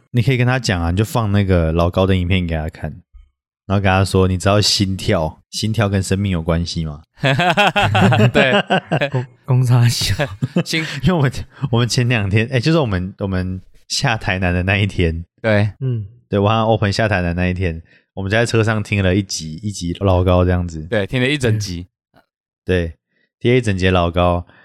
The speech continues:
Speaker 1: 然后呢，他就讲说心跳，因为生，人那个动物都是有心跳的上限，就比如说一个人可能几万，八万到十几万次吧，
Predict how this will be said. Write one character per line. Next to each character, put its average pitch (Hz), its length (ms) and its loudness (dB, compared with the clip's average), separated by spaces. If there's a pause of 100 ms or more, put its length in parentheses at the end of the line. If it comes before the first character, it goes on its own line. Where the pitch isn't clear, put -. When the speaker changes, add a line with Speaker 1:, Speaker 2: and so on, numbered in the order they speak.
(160)
Speaker 1:
然 101 140 -2
后 123 120 2
呢， 110 180 0
他 113 160 0
就 120 80 0
讲 95 240 -2
说 101 360 2 (400)
心 123 400 0
跳， 101 460 -2 (140)
因 151 100 0
为 147 100 -2
生， 147 440 -4 (120)
人 117 360 0
那 139 100 0
个 107 320 4
动 131 260 0
物 117 120 4
都 107 160 2
是 113 160 0
有 90 180 4
心 110 260 0
跳 110 200 -2
的 85 160 -2
上 92 340 -4
限， 87 340 -4 (220)
就 120 100 -6
比 120 80 0
如 110 80 2
说 110 220 0 (300)
一 117 100 -4
个 110 140 0
人 95 200 2
可 90 120 -4
能 85 200 -6
几 87 200 -6
万， 95 320 0 (160)
八 117 180 0
万 120 240 0
到 110 140 2
十 - 160 -8
几 90 160 -4
万 92 180 2
次 95 220 -4
吧， 80 220 -6